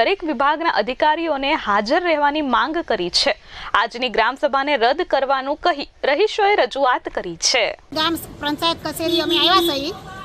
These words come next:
Speaker 2: રદનંદની સોસાયટીમાંથી, બરોબર, અમારા ખાડીના પ્રશ્નોનો સોલ્વ કરવા માટે. અમે અહીંયા આવ્યા ત્યારે અમને ખબર પડી કે અહીંયા ગ્રામ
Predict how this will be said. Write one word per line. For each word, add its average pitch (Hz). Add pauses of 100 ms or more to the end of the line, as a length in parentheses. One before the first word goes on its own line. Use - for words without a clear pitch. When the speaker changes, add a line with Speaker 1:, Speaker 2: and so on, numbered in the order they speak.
(160)
Speaker 2:
રદનંદની 311
સોસાયટીમાંથી, 269
બરોબર, 370
અમારા 320
ખાડીના 311
પ્રશ્નોનો 302 (100)
સોલ્વ 277
કરવા 208
માટે. - (360)
અમે 381
અહીંયા 427
આવ્યા 381
ત્યારે 349
અમને 392
ખબર 403
પડી 320
કે 392
અહીંયા 330
ગ્રામ 349